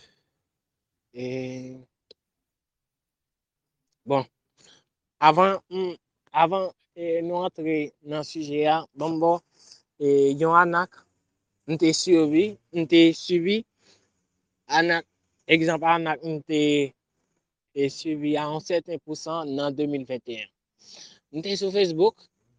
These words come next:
Men m te sou Facebook sou, sou kont Jefferson Caprice.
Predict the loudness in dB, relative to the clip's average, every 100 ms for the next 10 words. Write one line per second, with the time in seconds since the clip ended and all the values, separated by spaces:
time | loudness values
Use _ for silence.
0 | -4 0 2 0 -2 -4 -4 -6 -6 -4
1 | -2 -2 -2 -6 -2 0 0 -2 _ _
2 | _ _ _ _ _ _ _ -8 -8 -4
3 | -6 -6 _ _ -10 -6 -4 -6 -6 -6
4 | -2 -4 -2 -4 -6 -12